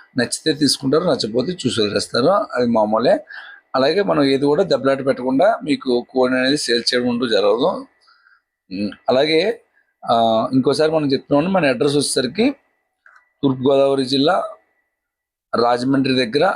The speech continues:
రాజానగరం మండలం కలపచల గ్రామం అండి. ఎవరికైనా కావాలంటే నా నెంబర్కి కాల్ చేయండి. ఒకవేళ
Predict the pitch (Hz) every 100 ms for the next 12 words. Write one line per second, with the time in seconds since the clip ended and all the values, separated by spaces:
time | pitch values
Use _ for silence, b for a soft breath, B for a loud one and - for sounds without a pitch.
0 | - 107 117 123 123 120 123 127 170 175
1 | 123 117 120 113 113 110 110 113 185 311
2 | - b b b _ 120 117 127 123 113
3 | 120 120 127 131 180 135 113 120 123 -
4 | 117 113 123 123 135 175 - 101 117